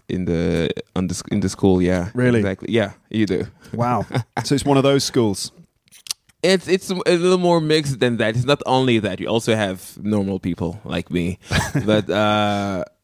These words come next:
Speaker 1: um, I'm not dissing on rich people, by the way.
Speaker 2: No,
Speaker 1: They,
Speaker 2: rich
Speaker 1: they,
Speaker 2: people
Speaker 1: they
Speaker 2: are
Speaker 1: don't
Speaker 2: fine.
Speaker 1: care. They don't care.
Speaker 2: They don't, yeah, they
Speaker 1: <laughs> Exactly.
Speaker 2: yeah, they don't mind. We can diss them as much as they want. They'll be like, "Well, we, I still have a B M W."
Speaker 1: Exactly.
Speaker 2: You know, w-, uh, "Sticks and stones may break my bones, but words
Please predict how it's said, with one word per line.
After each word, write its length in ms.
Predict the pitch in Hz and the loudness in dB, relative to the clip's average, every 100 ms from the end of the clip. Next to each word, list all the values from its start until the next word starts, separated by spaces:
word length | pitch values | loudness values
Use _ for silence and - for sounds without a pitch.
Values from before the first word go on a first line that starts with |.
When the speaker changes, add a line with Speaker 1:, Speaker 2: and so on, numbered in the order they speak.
| - | -6
Speaker 1:
um, 540 | 98 98 98 98 92 - | -4 -2 -2 -4 -4 0
I'm 80 | 113 | 2
not 100 | 110 | 2
dissing 260 | 113 110 | 2 2
on 100 | 98 | 2
rich 220 | 98 95 | 2 0
people, 280 | - 92 82 | 0 0 0
by 140 | 85 87 | -4 -4
the 100 | 85 | -6
way. 200 | 50 - | -8 -8
Speaker 2:
No, 160 | 190 143 | -2 0
Speaker 1:
They, 60 | |
Speaker 2:
rich 120 | 113 123 123 | 0 0 0
Speaker 1:
they, 80 | |
Speaker 2:
people 180 | 135 117 | -2 0
Speaker 1:
they 80 | 131 | 0
Speaker 2:
are 40 | |
Speaker 1:
don't 100 | 127 | 0
Speaker 2:
fine. 80 | 120 | 0
Speaker 1:
care. 240 | 117 101 - | -2 -8 -10
They 60 | - | -6
don't 140 | 107 104 | -4 -4
care. 260 | - 101 - - | -4 -4 -6 -2
Speaker 2:
They 140 | 127 | 0
don't, 140 | 143 151 | 0 2
yeah, 180 | 156 123 | 0 2
they 480 | 110 104 95 165 123 | 2 2 4 2 2
Speaker 1:
<laughs> 180 | 147 113 | 2 0
Exactly. 600 | 107 104 101 - 127 123 | 0 0 -2 -2 -2 0
Speaker 2:
yeah, 220 | 131 131 107 | 2 2 2
they 160 | 120 | 2
don't 180 | 135 131 | 2 0
mind. 360 | 117 110 120 - | 0 2 0 0
We 120 | 135 | 0
can 160 | 135 123 | 2 2
diss 220 | 135 120 | 2 2
them 120 | 127 | 0
as 100 | 117 | 0
much 200 | 117 110 | 0 -2
as 60 | 107 | 0
they 80 | 110 | 2
want. 200 | 127 104 | 2 0
They'll 80 | 92 | -2
be 60 | |
like, 140 | 95 85 | -4 -2
"Well, 220 | 98 98 | 0 2
we, 180 | 95 98 | 0 0
I 120 | 104 | -2
still 260 | 98 - 110 | -2 0 0
have 160 | 98 | 0
a 80 | 101 | -2
B 160 | 98 110 | 0 0
M 120 | 107 | 2
W." 400 | 120 120 127 143 - - | 2 2 2 2 -2 -4
Speaker 1:
Exactly. 800 | 120 117 120 123 - 107 104 - - - | -2 2 2 2 2 2 0 -4 -16 -12
Speaker 2:
You 120 | 143 | -4
know, 320 | 117 113 117 - 127 | 0 2 0 -6 -16
w-, 240 | - 87 113 - - | -16 -16 -12 -10 -2
uh, 300 | 120 117 117 107 - - _ _ | 0 2 2 -2 -12 -20 _ _
"Sticks 320 | - - 156 | -6 -4 -2
and 100 | 143 | -2
stones 380 | 131 156 147 139 | 0 2 2 2
may 120 | 135 127 | 2 2
break 240 | 139 143 | 2 0
my 140 | 147 131 | 0 2
bones, 300 | 135 143 131 | 2 0 0
but 140 | 131 | -2
words 640 | 117 135 139 139 - - | 0 2 2 2 -2 -6